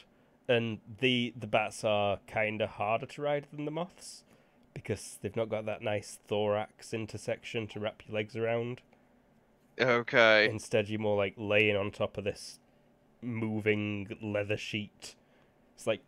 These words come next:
Speaker 1: flying a bear rug.
Speaker 2: <laughs> Okay.
Speaker 1: <laughs>
Speaker 2: So this is
Speaker 1: Yeah.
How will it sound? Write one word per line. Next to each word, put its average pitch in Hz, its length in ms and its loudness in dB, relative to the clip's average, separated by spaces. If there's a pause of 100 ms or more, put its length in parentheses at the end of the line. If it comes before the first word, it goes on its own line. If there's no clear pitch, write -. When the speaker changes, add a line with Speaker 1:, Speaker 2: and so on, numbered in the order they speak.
Speaker 1:
flying 104 380 -2
a 98 60 -2
bear 101 340 -2
rug. 92 240 -6 (1600)
Speaker 2:
<laughs> 202 100 12 (220)
Okay. 151 600 12
Speaker 1:
<laughs> - 120 -10
Speaker 2:
So - 280 -6 (340)
this 123 160 -2
is - 260 -6 (340)
Speaker 1:
Yeah. 104 280 0